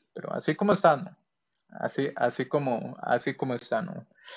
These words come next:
¿Cómo llegar a este diagrama de cajas? Que no le, no le hice el cálculo de los promedios. Esto es algo que vamos a ver el, utilizando R, cuando estemos utilizando R, vamos a ver con bastante frecuencia.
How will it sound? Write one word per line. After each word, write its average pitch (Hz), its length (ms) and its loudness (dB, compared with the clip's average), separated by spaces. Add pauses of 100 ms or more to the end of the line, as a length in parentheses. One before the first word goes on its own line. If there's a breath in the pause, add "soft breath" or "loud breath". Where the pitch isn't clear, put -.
(540 loud breath)
¿Cómo 262 140 12
llegar 262 260 12
a 262 40 12
este 262 160 8
diagrama 240 360 12
de 254 140 4
cajas? 220 420 12
Que 151 140 6
no 160 160 6
le, 156 320 10
no 160 180 8
le 202 220 10
hice 202 240 6
el 185 80 2
cálculo 196 420 10
de 196 80 8
los 185 160 6
promedios. 202 840 4 (280)
Esto 233 320 10
es 208 100 4
algo 220 320 8
que 180 100 4
vamos 170 320 6
a 190 120 6
ver 175 600 6 (280)
el, 123 800 0 (680)
utilizando 180 800 8
R, 185 480 6
cuando 127 180 -6
estemos 143 340 -2
utilizando 151 640 2
R, 185 300 4 (380 loud breath)
vamos 170 320 10
a 180 80 10
ver 170 160 6
con 196 120 6
bastante 139 420 4
frecuencia. 208 600 6